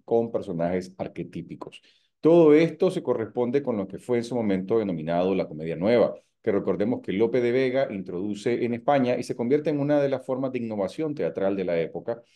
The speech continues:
que buscaba hacer el teatro más cercano al público, llegar con más eficacia,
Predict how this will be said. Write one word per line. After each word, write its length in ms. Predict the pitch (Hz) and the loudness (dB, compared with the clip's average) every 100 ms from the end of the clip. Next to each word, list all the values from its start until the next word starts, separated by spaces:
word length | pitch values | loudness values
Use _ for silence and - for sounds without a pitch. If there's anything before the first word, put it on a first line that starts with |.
| _ _ - | _ _ -4
que 100 | 113 | 0
buscaba 640 | 107 - 123 117 120 - | 0 2 4 6 6 4
hacer 240 | 101 110 98 | 2 -2 -4
el 120 | 101 | 0
teatro 380 | 101 92 92 90 | 2 2 0 -2
más 200 | 85 85 | -2 -4
cercano 440 | 120 - 151 139 | -4 2 2 2
al 120 | 127 | -2
público, 640 | 127 123 123 107 123 120 - _ _ _ _ - | -4 -6 -6 -2 -2 -2 -10 _ _ _ _ -14
llegar 720 | 85 101 90 110 120 123 - | -2 0 4 4 4 2 -2
con 200 | - 82 | -8 -6
más 300 | 85 98 104 - | -2 0 -2 -6
eficacia, 840 | 113 107 - 131 127 110 104 92 | -8 -4 2 2 2 0 0 0